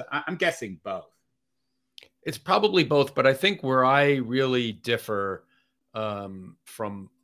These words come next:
Speaker 2: other people who have written in this space is that I'm holding elite colleges much more accountable in the causal chain. I mean, they would certainly say, uh,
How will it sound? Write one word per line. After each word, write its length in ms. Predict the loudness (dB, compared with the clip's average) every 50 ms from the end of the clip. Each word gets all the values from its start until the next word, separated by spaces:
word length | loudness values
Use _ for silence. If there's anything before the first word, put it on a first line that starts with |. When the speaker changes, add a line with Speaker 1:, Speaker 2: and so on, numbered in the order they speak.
| _ _ -8
Speaker 2:
other 200 | -8 -6 -6 -8
people 300 | -8 -8 -8 -8 -6 -8
who 100 | -8 -8
have 140 | -10 -8
written 240 | -8 -8 -8 -6 -6
in 160 | -8 -6 -6
this 200 | -8 -8 -8 -10
space 540 | -12 -14 -6 -4 -2 -2 -2 -2 -6 -8 -8
is 180 | -10 -10 -8 -6
that 160 | -4 -4 -2
I'm 320 | 0 0 -2 -2 -4 -8 -10
holding 360 | -6 -6 -4 -4 -2 -4 -4
elite 340 | -4 -4 -4 -6 -6 -8 -10
colleges 640 | -6 -4 -2 -2 -2 -4 -4 -6 -8 -10 -10 -12
much 320 | -8 -6 -6 -6 -6 -8 -8
more 360 | -6 -2 -2 -2 -2 -2 -6 _ _ _ _ _ _ _ _ _ -18
accountable 680 | -18 -16 -12 -8 -6 -6 -4 -6 -6 -6 -6 -6 -4 -6
in 100 | -6 -8
the 60 | -12
causal 400 | -10 -8 -6 -6 -6 -6 -10 -12
chain. 440 | -10 -6 -4 -4 -4 -4 -6 -8 -10
I 40 | -8
mean, 220 | -8 -8 -8 -4
they 220 | 0 2 2 2
would 200 | 2 0 -2 -6
certainly 540 | -6 -6 -4 -2 -2 -2 -2 -4 -8 -10 -10
say, 560 | -10 -8 -4 -2 -2 -2 -2 -4 -6 -6 -8 -12 _ _ _ _ _ _ -18
uh, 80 | -18